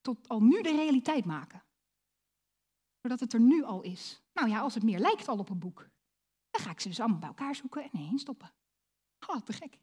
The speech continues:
En wie weet wat je dan morgen gaat doen. Misschien belt er dan morgen ineens wel iemand die zegt: "Luister, ik wil een keer voor de grap een boek uitgeven. Gewoon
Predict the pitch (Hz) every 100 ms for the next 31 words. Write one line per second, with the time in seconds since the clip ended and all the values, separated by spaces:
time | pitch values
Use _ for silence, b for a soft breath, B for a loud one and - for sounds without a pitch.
0 | _ - 285 330 359 440 427 440 415 415
1 | 403 403 381 - - 285 285 214 170 -
2 | _ _ _ _ 285 359 294 320 277 285
3 | 294 370 339 269 233 233 240 247 220 247
4 | 226 311 370 247 196 214 208 202 196 -
5 | 208 175 202 277 208 208 170 165 175 277